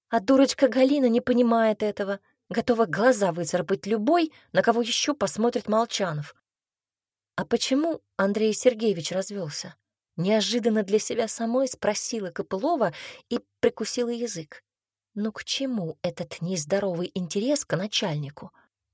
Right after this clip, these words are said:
Однако Наталья с готовностью подхватила тему для разговора. "А никто толком ничего не знает", с сожалением вздохнула она.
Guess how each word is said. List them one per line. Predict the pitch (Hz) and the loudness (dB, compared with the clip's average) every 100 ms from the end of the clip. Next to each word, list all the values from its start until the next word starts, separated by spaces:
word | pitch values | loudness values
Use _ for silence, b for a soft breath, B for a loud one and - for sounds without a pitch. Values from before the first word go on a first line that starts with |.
| _ _ _ _ | _ _ _ _
Однако | - 160 254 277 262 | -6 0 0 2 2
Наталья | 247 - 294 277 262 | 0 0 0 2 2
с | 240 | 0
готовностью | - 226 - 262 254 247 262 | -2 0 4 4 4 -2 -2
подхватила | 254 247 254 254 202 208 233 | -2 2 2 2 2 0 0
тему | - 190 175 | -2 -4 -4
для | 165 | -4
разговора. | 170 160 180 175 170 160 151 b b b b | -4 -4 -4 0 0 -2 -8 b b b b
"А | 233 | 0
никто | 339 - 359 | 0 2 4
толком | 320 320 302 | 6 4 0
ничего | 302 - 285 | -2 0 2
не | 302 | 2
знает", | 269 294 320 - - _ _ _ | 2 2 2 -2 -10 _ _ _
с | - | -6
сожалением | 180 190 220 196 185 175 | 0 2 4 2 0 -2
вздохнула | 160 208 - 185 160 160 | 0 0 -2 -6 -6 -8
она. | 165 160 151 | -8 -10 -12